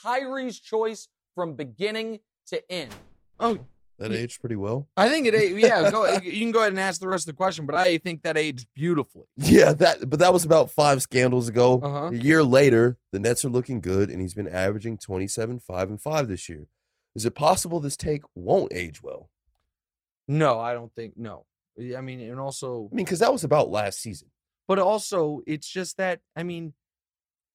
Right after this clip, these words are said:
Speaker 1: he's a spectacular talent. It's not a winning player.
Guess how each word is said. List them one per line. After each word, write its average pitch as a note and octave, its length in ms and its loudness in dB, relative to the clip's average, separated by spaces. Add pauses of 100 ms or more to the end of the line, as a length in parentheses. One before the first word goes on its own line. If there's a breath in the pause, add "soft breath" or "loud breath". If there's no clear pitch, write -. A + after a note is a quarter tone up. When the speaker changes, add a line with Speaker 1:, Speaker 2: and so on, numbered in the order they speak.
(140)
Speaker 1:
he's E3 160 -2
a F3 180 0 (480)
spectacular F#3 800 -2
talent. D#3 320 -8
It's C#3+ 100 -14
not F3 140 -10
a F3 40 -10
winning F3 260 -12
player. G3 400 -6